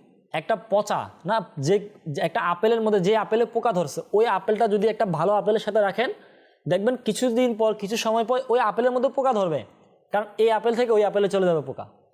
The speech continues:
সেম এটা, ফল এরকম হয়ে যায়। গাছের একটা ফলের মধ্যে, একটা ফুলের মধ্যে যখন পোকা ধরে যায়, নষ্ট হয়ে যায়, আরেকটাও হয়ে যায়, কারণ এইখান থেকে ওখানে পোকা চলে যায়, ওটাকেও নষ্ট করে দেয়।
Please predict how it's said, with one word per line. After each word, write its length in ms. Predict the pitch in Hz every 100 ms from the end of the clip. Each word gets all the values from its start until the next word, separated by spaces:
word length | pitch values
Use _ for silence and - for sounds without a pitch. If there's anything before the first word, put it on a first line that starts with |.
| -
সেম 300 | - 233 277
এটা, 220 | 208 170
ফল 240 | - 180
এরকম 240 | 247 269 226
হয়ে 200 | 220 254
যায়। 200 | 175 104 - _ _ _ _ _ _ _ _ _ _ _ _ _ 120
গাছের 280 | 151 196 233
একটা 340 | 190 180 240
ফলের 320 | 220 190 220
মধ্যে, 220 | 208 185 180
একটা 240 | 151 233
ফুলের 300 | - 214 240
মধ্যে 180 | 233 226
যখন 320 | 220 240 240 -
পোকা 220 | 220 208 214
ধরে 160 | 214
যায়, 120 | 208
নষ্ট 280 | 175 196 -
হয়ে 200 | 220 208
যায়, 120 | 220 233
আরেকটাও 380 | 190 214 262 220
হয়ে 180 | 208
যায়, 200 | 165 120 - _ _ _ _ _ _ -
কারণ 140 | 185 196
এইখান 340 | 208 202 214 220
থেকে 140 | 233
ওখানে 260 | 220 202 208
পোকা 220 | 202 196
চলে 220 | 180 160
যায়, 180 | 127 107 -
ওটাকেও 280 | 165 202 208
নষ্ট 240 | 175 151 139
করে 200 | 117 107
দেয়। 140 | 98